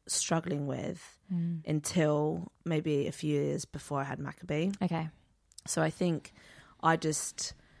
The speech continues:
Speaker 1: made excuses for fear, or just, like, thought it was something else, or just, yeah, covered it. And then, yeah, a few years back, I was like,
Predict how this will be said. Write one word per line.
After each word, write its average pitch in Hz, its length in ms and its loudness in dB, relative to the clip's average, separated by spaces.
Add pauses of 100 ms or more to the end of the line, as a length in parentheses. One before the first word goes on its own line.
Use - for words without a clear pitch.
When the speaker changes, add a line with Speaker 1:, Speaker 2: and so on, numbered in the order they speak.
(160)
Speaker 1:
made 143 180 2
excuses - 580 -4
for - 140 -10
fear, 110 540 -4
or 156 120 0
just, 151 280 -2 (100)
like, - 120 -10 (120)
thought 156 200 2
it 139 100 2
was 139 100 -2
something 143 280 -2
else, 135 380 -4 (1080)
or 170 140 6
just, - 400 0
yeah, 160 160 2
covered 156 380 0
it. 131 260 -2 (360)
And 180 200 2
then, 156 480 4 (280)
yeah, 156 200 2
a 139 40 0
few 147 260 -2
years 135 220 2
back, 127 440 -4 (100)
I 151 320 -2
was 160 120 -4
like, 151 140 -4